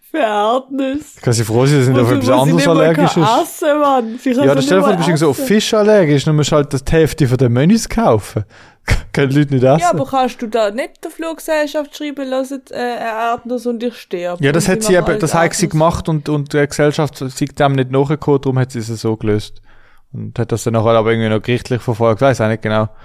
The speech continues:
Speaker 2: Ähm, ja, oder, oder weiss auch nicht,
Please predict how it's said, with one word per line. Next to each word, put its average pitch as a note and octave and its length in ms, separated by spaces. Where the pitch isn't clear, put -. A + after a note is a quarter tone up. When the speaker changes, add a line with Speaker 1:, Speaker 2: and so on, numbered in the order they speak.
Speaker 2:
Ähm, D3 400
ja, B2 160
oder, A#2 280
oder A2 140
weiss A#2 240
auch D3 60
nicht, C3+ 160